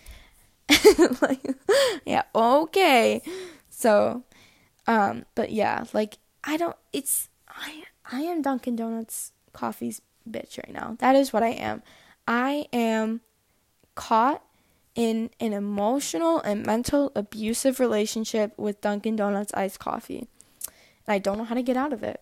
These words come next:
I really don't. Because if I don't drink coffee, uh, you know, the side effects will just go on. I get migraines, you know. I just, I don't talk to anybody.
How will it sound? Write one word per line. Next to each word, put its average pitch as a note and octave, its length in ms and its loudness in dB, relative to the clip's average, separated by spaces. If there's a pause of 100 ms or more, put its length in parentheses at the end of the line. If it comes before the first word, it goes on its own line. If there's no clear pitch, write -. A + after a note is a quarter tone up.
I A3 60 -4
really A#3 240 -2
don't. - 320 -8
Because A3+ 280 -6
if A3+ 140 -6
I A3+ 60 2
don't A3 340 0
drink B3+ 240 0
coffee, G#3+ 600 -6 (920)
uh, G#3 380 -2 (460)
you A3+ 140 0
know, - 220 -2 (120)
the A3+ 80 -6
side E4 260 4
effects A#3+ 460 2
will A3+ 80 -4
just - 280 -14
go A3 180 0
on. A3 360 -8 (600)
I - 80 -2
get A3 160 0
migraines, G#3 880 -4 (440)
you A3 140 -4
know. G3+ 460 -4 (240)
I G#3+ 140 -2
just, G3+ 320 -8
I G#3 360 -4
don't G3+ 280 -6 (100)
talk G3 340 -2
to - 160 -8
anybody. G#3 640 2